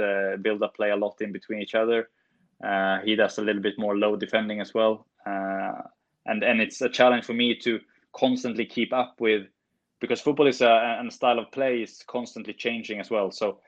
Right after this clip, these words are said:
so, uh, he might, we, I think we've changed a lot from January in the way we view things and the way we approach things, because it's a constant process. And a really crucial aspect of the way he does things is that he is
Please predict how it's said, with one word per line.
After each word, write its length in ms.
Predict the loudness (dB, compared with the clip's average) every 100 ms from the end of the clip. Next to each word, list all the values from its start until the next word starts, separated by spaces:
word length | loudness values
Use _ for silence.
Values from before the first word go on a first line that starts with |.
| _ _ _ _ _
so, 260 | -2 2
uh, 420 | 4 4 4 2 -2
he 500 | -2 0 0 0 -4
might, 360 | -4 -2 -2 -2
we, 360 | 0 0 0
I 160 | -2 -4
think 220 | -2 -4
we've 160 | -4 -4
changed 400 | -2 -2 -4 -4
a 80 | 0
lot 360 | 2 0 -4 -20 _ _
from 220 | -6 2
January 460 | 2 4 2 0 -2 _ _ -12
in 100 | -6
the 80 | 0
way 160 | 4 4
we 360 | 2 0 0
view 300 | 0 2 2
things 300 | 2 0 0
and 100 | -2
the 60 | 0
way 120 | 0
we 120 | 2
approach 420 | -2 0 0 0 -2
things, 420 | 0 0 -4 -16 _ -14 -6
because 200 | -4 -4
it's 160 | -4 -6
a 40 |
constant 360 | -6 -6 -6 -2
process. 460 | -2 0 -4 -4 -8
And 160 | -10 -10 -14 -8
a 120 | -4 2
really 480 | 2 4 2 0 _ -18 -16 -18 _
crucial 400 | 0 2 2 4
aspect 320 | 4 4 -4 -4
of 100 | -4
the 80 |
way 240 | 0 0 -2
he 540 | -4 -6 -4 -4 -4
does 260 | -2 -2 -4
things 280 | -4 -4 -4
is 80 | -4
that 160 | -4
he 240 | -2 -4 -4
is 220 | -6